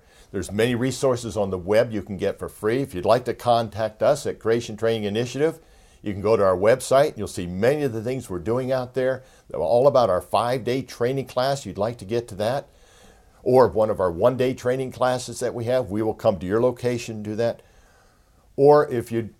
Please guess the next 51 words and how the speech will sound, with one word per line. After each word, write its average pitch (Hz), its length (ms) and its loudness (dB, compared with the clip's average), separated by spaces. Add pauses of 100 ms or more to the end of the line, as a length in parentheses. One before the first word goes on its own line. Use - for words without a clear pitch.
(120)
like 117 240 2
to 123 80 -6
get 117 160 0
us - 160 -4
through 110 360 -8
email, 117 640 -2 (320)
you 104 120 -6
can 104 260 -6
email 131 400 0
us 90 180 -4
at 90 180 -2 (100)
info, 98 500 0
that's 82 340 -4
I 117 380 -2
N 131 400 -2
F 123 340 -2
O 107 420 0
at 95 340 -6 (140)
creation 123 800 -6
training 110 560 -6
dot 90 380 -4
org. 78 280 -8 (400)
That's 107 220 0
how 110 100 0
you 104 120 0
can 98 120 -10
get 95 140 0
us 107 120 -4
by 87 260 -4
email 143 460 2
or 98 100 -6
go 87 140 -4
to 80 80 -6
our 78 40 -4
website. 123 540 0 (420)
And 98 100 -4
again, 101 220 2
one 160 160 6
more 156 180 6
time, 87 400 -2
your 110 180 -2
website 127 480 4
and 90 120 -8
how 117 120 0
to 123 80 -6
get 113 140 0
a 107 60 2
hold 104 200 2
of 87 60 -8
this 92 160 -6
book. - 340 -14